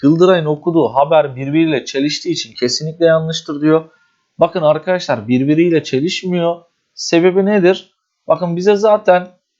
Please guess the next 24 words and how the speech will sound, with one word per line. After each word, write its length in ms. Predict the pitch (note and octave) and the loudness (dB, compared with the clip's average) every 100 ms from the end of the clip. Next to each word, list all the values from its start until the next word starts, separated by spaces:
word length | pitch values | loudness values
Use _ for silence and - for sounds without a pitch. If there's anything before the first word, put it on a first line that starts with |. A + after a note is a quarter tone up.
| _ | _
e, 60 | B2 A#2 A#2+ A#2+ A#2+ A#2+ A2 - _ _ _ _ _ _ _ _ _ _ | 0 2 2 2 2 0 -2 -8 _ _ _ _ _ _ _ _ _ _
kış 520 | - B3 - - - | 0 0 2 -2 -4
sıcaklık 540 | - E3 F3 F#3+ G#3 G3 | -8 -2 0 0 -2 0
ortalaması 580 | F#3 E3+ D#3 B2 - | 0 0 -2 -2 -2
on 140 | D#3 F#3+ | -2 -2
iki 120 | F#3+ | -2
santigrat 600 | - G3 F#3 F3 F3+ F#3 | 0 0 0 0 -2 0
derece 300 | G3 F#3+ G3 | -2 0 0
demiş 300 | G3 F#3+ G3 | 0 -2 0
arkadaşlar. 680 | F#3+ F#3+ F#3+ F#3 F#3+ G3 G3 - _ _ _ | 2 2 -2 -4 -2 -4 -4 -6 _ _ _
Ve 100 | C#3+ | 0
ne 140 | F3+ G3 | 2 2
demiş? 520 | D#3+ E3 F#3+ - _ _ _ - | 2 0 -4 -10 _ _ _ -6
Kış 260 | G#3+ G3+ | -2 2
ayları 400 | G3 E3+ C#3 A2+ | 4 4 2 -2
sıcaklık 520 | - D3 E3+ E3+ _ | -8 -2 -2 -2 _
farkının 400 | - F3+ F3+ E3+ | 2 2 0 -6
az 180 | E3+ F3+ | -4 0
olduğu 340 | F3+ E3+ F#3 F#3 | 2 2 2 0
ve 80 | |
her 260 | D#3+ D#3 G3 | -2 -2 -2
mevsim 440 | F3 E3+ E3 F#3+ | -2 -6 -6 -2
yağış 340 | D#3 D3+ D#3+ - | 2 2 2 2
alabilen. 440 | D3+ C#3 A#2+ G2 | 2 2 -2 -10